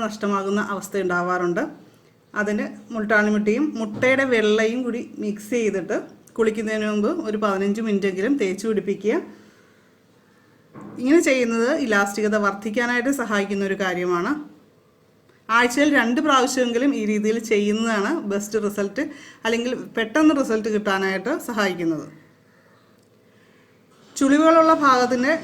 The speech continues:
ഓപ്പോസിറ്റ് ഡയറക്ഷനിൽ വേണം ഇത് അപ്ലൈ ചെയ്യാനായിട്ട്. ഇപ്പോൾ നമ്മുടെ സ്കിന്നിന് എന്തൊക്കെ കുറവുകളുണ്ടെങ്കിലും ചർമ്മത്തിൻ്റെ ഗുണനിലവാരം മെച്ചപ്പെടുത്തി കൊണ്ടുവരാൻ സഹായിക്കുന്ന ഒന്നാണ് മുൾട്ടാണി മിട്ടി.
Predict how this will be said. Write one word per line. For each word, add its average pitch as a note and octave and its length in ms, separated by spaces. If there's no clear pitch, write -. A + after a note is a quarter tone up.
ഓപ്പോസിറ്റ് C#4 420
ഡയറക്ഷനിൽ C4 540
വേണം A#3 240
ഇത് G#3+ 140
അപ്ലൈ G#3+ 280
ചെയ്യാനായിട്ട്. G3 500
ഇപ്പോൾ D#4 220
നമ്മുടെ C#4 240
സ്കിന്നിന് A3+ 440
എന്തൊക്കെ G3+ 360
കുറവുകളുണ്ടെങ്കിലും F#3+ 840
ചർമ്മത്തിൻ്റെ G3 540
ഗുണനിലവാരം A#3 760
മെച്ചപ്പെടുത്തി G3+ 520
കൊണ്ടുവരാൻ F#3 420
സഹായിക്കുന്ന F3+ 540
ഒന്നാണ് F#3 380
മുൾട്ടാണി F#3 380
മിട്ടി. F#3 220